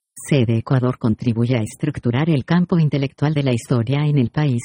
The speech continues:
y lo pone en diálogo con los desarrollos, enfoques o avances que se generan en el escenario latinoamericano y latinoamericanista, proveniente de las universidades metropolitanas.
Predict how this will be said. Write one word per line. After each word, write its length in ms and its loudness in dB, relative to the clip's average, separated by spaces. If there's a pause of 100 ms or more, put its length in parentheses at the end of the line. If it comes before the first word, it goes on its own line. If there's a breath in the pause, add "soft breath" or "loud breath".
y 100 0
lo 100 0
pone 460 2
en 80 0
diálogo 500 0
con 180 0
los 120 0
desarrollos, 680 -2 (280)
enfoques 640 0
o 60 0
avances 480 0 (160)
que 80 2
se 180 0
generan 480 0
en 140 2
el 100 0
escenario 480 0
latinoamericano 960 0
y 80 2
latinoamericanista, 1160 0 (200)
proveniente 680 2
de 80 2
las 180 -4
universidades 840 0 (100)
metropolitanas. 1080 0